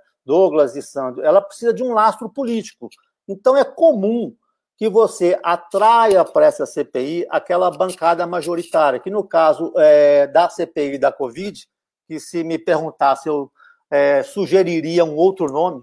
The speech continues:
e não uma C P I associada à morte, porque a, é, a, a, a morte tá associada ao presidente Jair Bolsonaro. A C P I é o contrário, é o, o antípota disso.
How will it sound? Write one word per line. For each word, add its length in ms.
e 100
não 240
uma 180
C 220
P 140
I 60
associada 640
à 100
morte, 300
porque 180
a, 300
é, 100
a, 320
a, 760
a 40
morte 380
tá 100
associada 580
ao 60
presidente 440
Jair 200
Bolsonaro. 640
A 100
C 200
P 180
I 120
é 40
o 60
contrário, 720
é 260
o, 220
o 40
antípota 800
disso. 320